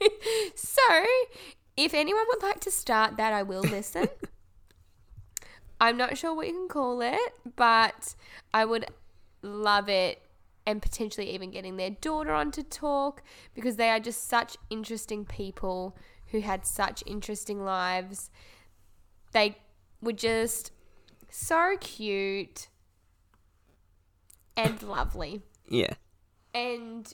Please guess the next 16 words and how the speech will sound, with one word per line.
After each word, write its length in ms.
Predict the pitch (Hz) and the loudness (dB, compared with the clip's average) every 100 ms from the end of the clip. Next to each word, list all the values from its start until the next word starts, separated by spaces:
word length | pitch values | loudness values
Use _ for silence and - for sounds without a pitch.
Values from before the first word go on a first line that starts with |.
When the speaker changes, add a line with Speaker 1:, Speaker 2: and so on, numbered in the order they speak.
| - | -18
Speaker 1:
we've 320 | 208 226 214 | -4 -2 -2
got, 680 | 233 220 214 208 - - - | 0 2 2 0 -8 -14 -12
once 320 | 254 247 240 269 | -4 -4 -2 -8
again, 640 | 220 208 202 196 208 220 - _ _ _ _ _ _ _ - | -6 -2 -2 -2 -4 -8 -12 _ _ _ _ _ _ _ -4
this 220 | 285 302 | -4 -2
was 140 | 359 | -6
something 360 | - 247 202 208 | -2 -2 -2 -2
that 160 | 196 - - | -2 -4 0
I 240 | 196 196 196 | 4 4 2
didn't 260 | 196 185 | -6 -10
like 260 | 120 175 208 | -8 -8 -8
about 280 | 196 190 - | -10 -10 -10
The 60 | 190 | -12
Conjuring, 460 | 214 196 190 190 | -10 -10 -10 -8
was 200 | 190 196 - - - _ _ _ - | -8 -10 -14 -20 -20 _ _ _ -6
just 500 | 302 320 - - | -4 -4 -6 -14